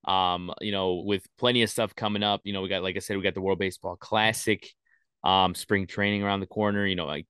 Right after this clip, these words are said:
you could almost smell, you know, February pitchers and catchers reporting almost. So that's gonna be something, uh, to look forward to.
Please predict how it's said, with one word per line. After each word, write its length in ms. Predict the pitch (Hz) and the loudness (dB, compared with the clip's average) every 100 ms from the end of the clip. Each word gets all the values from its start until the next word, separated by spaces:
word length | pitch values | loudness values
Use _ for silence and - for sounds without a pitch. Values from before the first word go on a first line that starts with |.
| _ - | _ -10
you 120 | - | -2
could 120 | 92 | 0
almost 240 | 87 87 | 0 -2
smell, 260 | - 95 90 | -2 0 2
you 80 | 90 | 2
know, 220 | 87 85 - _ _ | 2 0 -4 _ _
February 720 | 101 95 95 95 92 90 85 - _ _ | 0 2 4 6 6 4 0 -6 _ _
pitchers 260 | 104 95 87 | -4 -4 -8
and 80 | 82 | 2
catchers 360 | 104 - 95 | 2 2 -2
reporting 400 | 92 - 104 98 | -2 2 4 4
almost. 420 | 98 98 95 95 - | 4 2 2 0 -2
So 100 | 85 | 0
that's 220 | 92 - | 0 0
gonna 160 | 95 | -4
be 240 | 87 95 85 - - _ | 0 0 0 -8 -20 _
something, 420 | - 95 101 95 | -4 0 2 4
uh, 240 | 90 87 85 | 4 2 0
to 120 | - | 0
look 180 | 98 95 | 0 2
forward 360 | 117 110 104 95 | 4 4 4 0
to. 360 | - 143 151 | 2 6 6